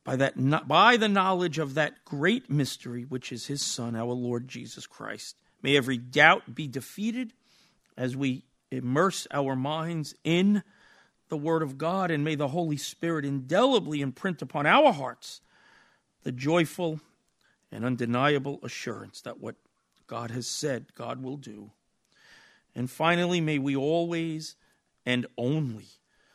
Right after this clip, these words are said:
look to Christ and Christ alone as the fount of all necessary wisdom and knowledge,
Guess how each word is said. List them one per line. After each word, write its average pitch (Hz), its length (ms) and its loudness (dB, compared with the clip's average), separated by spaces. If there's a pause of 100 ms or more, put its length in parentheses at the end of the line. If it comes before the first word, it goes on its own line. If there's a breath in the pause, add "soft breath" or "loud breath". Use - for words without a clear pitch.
(400)
look 135 300 -8
to 151 80 -8
Christ 131 580 -4
and 104 120 -10
Christ - 460 -4
alone 110 340 -6
as 104 100 -12
the 113 100 -14
fount 131 440 -4
of 113 160 -12
all 135 260 -4
necessary 131 600 -6
wisdom 139 480 -6
and 139 120 -6
knowledge, 101 500 -18